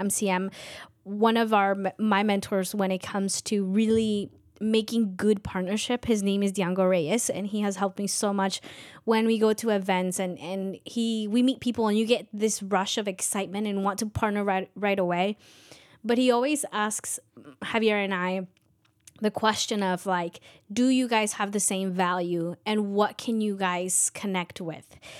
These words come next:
And so that reminded me of, of how different it is sometimes working in a nonprofit,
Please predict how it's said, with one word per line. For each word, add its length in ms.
And 180
so 120
that 180
reminded 480
me 260
of, 300
of 400
how 240
different 440
it 60
is 140
sometimes 580
working 520
in 160
a 40
nonprofit, 800